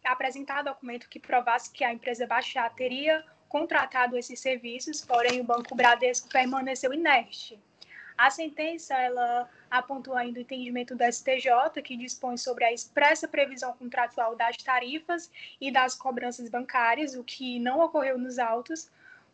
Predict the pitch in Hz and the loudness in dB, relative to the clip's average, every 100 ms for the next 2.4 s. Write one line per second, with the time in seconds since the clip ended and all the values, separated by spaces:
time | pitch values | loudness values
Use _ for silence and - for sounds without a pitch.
0 | _ - 269 247 - 285 269 285 285 349 | _ -4 -2 -2 -6 -4 0 4 6 8
1 | 359 294 277 262 320 240 240 254 269 277 | 8 8 4 -8 -8 -2 -2 -2 -8 -10
2 | 254 254 247 226 | -8 -4 -4 -4